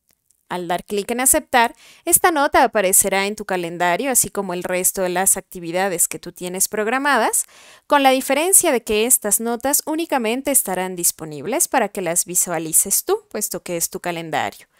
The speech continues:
Estas notas las puedes modificar o en caso de que sea necesario, la puedes eliminar.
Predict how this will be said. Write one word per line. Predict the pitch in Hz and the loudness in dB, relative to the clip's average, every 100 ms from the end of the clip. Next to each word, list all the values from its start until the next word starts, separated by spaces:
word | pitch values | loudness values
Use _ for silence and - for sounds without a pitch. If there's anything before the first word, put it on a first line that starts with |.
| _ - _ | _ -20 _
Estas | - - 190 | -12 -2 -2
notas | 220 226 277 | 2 0 2
las | 359 285 | 2 0
puedes | - 214 214 226 | 0 0 0 0
modificar | 226 247 285 359 403 | -4 -4 0 4 4
o | |
en | 294 | 2
caso | 247 247 - | 0 0 2
de | 233 | -2
que | - | 0
sea | 208 - 208 | 0 0 -2
necesario, | 208 - 202 233 233 285 320 | 0 2 2 2 0 0 -2
la | 214 | -4
puedes | - 156 170 - | -4 -4 -2 -2
eliminar. | 165 160 98 - | -2 -10 -12 -14